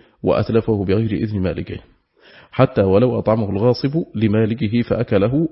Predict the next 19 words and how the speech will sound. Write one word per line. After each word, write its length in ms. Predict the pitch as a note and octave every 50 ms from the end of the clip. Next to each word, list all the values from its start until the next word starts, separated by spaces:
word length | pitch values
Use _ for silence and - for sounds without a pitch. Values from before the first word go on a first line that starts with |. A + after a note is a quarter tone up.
| - -
ولو 340 | A2+ A2+ A#2+ B2 A2 F#2
يعلم، 400 | F#2+ A2+ B2+ B2 G#2+ A2 G#2 F#2 - - _ _ _ _ - _ _ _ _
ولم 300 | - F#2+ G#2 B2+ C#3 C#3
يعلم 360 | A#2+ A#2 B2 B2 A#2 G#2 F#2+ - -
لم 280 | G#2 G#2+ A#2 A2 G#2
يبرأ 260 | A2+ B2 A#2 A2 -
الغاصب، 520 | D#2+ F#2 F#2+ A2 C3 C#3+ - - D#3+ D#3 D#3 - - - - _ _ -
لأنه 560 | G#2 G#2 - C3+ C3 B2+ G#2+ G2 F#2+ G#2 G2+
بالغصب 380 | G2 F#2 F#2 A2+ C3+ - -
أزال 380 | G2+ - F#2+ G#2+ A#2+ A#2 G#2 F#2
سلطانه، 520 | G#2 F#2 F#2+ - B2+ C#3 C#3 D3 C#3 B2+
وبالتقديم 640 | C3 B2 G#2+ - F#2+ - - F2+ F#2+ G#2+ B2 B2+ A2
إليه 300 | F#2+ G#2+ A#2 B2+ A2 F#2+
لم 180 | A2 C3 C3
يعد 240 | G#2+ F#2 F#2 F#2 F#2+
ذلك 220 | A#2 A#2+ A#2 - -
السلطان، 480 | - - - G2 - - D3 C#3 - - - - _ _ _ - _ _ _ _
فإنه 500 | _ - C2 D2 E2+ F2+ G#2+ A#2+ A#2 G2 -
إباحة 680 | C#2+ G2+ G#2+ C3 C3+ A2+ B2+ C3+ - - C3+ C#3+ C#3